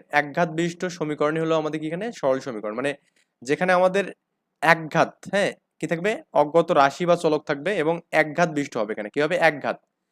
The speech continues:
একঘাত বলতে আমাদের চলকের ভা-, ঘাতটা সর্বোচ্চ এক হবে এখানে। কত হবে? এক হবে। মানে এরকম দুই হওয়া যাবে না বা তিন হওয়া যাবে না। এটা হচ্ছে, এটা তো আমার সরল সমীকরণ হবে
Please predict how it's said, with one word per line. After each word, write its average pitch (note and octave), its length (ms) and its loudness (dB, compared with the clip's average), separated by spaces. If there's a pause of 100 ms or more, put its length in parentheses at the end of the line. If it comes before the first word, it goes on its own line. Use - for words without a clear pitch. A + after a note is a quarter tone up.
(300)
একঘাত D3+ 300 4
বলতে F#3+ 180 0
আমাদের F#3+ 180 2
চলকের F#3 580 2
ভা-, C3 260 -2
ঘাতটা C#3+ 300 0 (100)
সর্বোচ্চ D#3 340 -2
এক D3 240 2
হবে A2 180 -4
এখানে। G#2 200 -10 (160)
কত A#2+ 160 -6
হবে? D#3+ 120 -2
এক C#3+ 160 0
হবে। A2 140 -6
মানে B2 160 -4
এরকম D#3+ 220 -4 (460)
দুই F3+ 240 0
হওয়া E3+ 140 6
যাবে D3 260 0
না C#3 140 2
বা C#3 120 2
তিন E3 240 -6
হওয়া C#3 140 -2
যাবে A2+ 160 -2
না। A#2 80 -8
এটা B2+ 100 -4
হচ্ছে, D3 200 -4 (160)
এটা D3+ 140 -12
তো F3 40 -4
আমার F3+ 100 -2
সরল F3 280 0
সমীকরণ F3+ 300 -4
হবে D3 220 -2